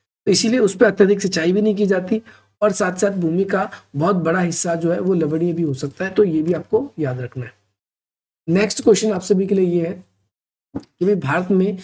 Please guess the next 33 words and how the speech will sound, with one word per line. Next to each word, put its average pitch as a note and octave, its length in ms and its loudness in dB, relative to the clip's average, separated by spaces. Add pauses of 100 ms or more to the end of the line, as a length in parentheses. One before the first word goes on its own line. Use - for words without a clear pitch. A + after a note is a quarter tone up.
(140)
सड़क A3 280 2
जाल F3+ 340 0
जो F3+ 120 2
है F3+ 60 2
विश्व F3 280 -2
में G3 160 0
दूसरे F3 260 0
नंबर F3 260 -2
पर F3+ 80 -4
सबसे F3 260 -6
बड़ा E3 140 -4
सड़क D3 220 -4
जाल D3 300 -4
है, E3+ 60 -8 (520)
तो E3+ 60 -12
आप F3+ 120 -6
कैसे F3+ 300 0
कह F3 100 -2
सकते D#3+ 300 0
हो G#3 40 6
ये E3+ 60 2
भारत C#3+ 200 -6
के - 80 -2
लिए F3 100 0
इंपॉर्टेंट D#3+ 400 -4
है? B3 100 -6
तो A3+ 140 -4
भारत D3+ 360 -4
में G3 180 0 (380)
सड़कों F#3+ 300 0
की A3+ 140 0
कुल G#3+ 160 4
लंबाई F#3+ 440 0